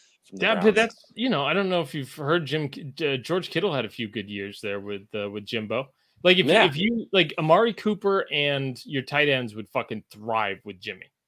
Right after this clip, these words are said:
Speaker 2: Absolutely thrive. He will throw at least one ball to the other team. This is my, my standard line about Jimmy G was he's going to throw to the, b-, the ball to the other team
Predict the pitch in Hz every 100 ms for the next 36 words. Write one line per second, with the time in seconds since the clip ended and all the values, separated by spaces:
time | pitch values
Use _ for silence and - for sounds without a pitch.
0 | _ _ - 196 202 185 - 165 143 135
1 | 120 110 113 95 - _ _ _ 165 156
2 | 156 151 160 156 151 156 143 _ _ _
3 | _ _ _ _ 160 160 214 147 170 185
4 | - 143 139 147 151 127 120 135 139 127
5 | 123 110 127 139 127 117 143 147 135 147
6 | 139 120 120 131 117 - 131 131 147 151
7 | 131 131 127 123 123 120 143 123 110 117
8 | 107 104 113 - _ _ - 147 113 139
9 | 127 147 165 170 139 135 131 127 127 _
10 | _ _ _ - 123 147 147 123 120 113
11 | 120 120 107 127 139 123 113 113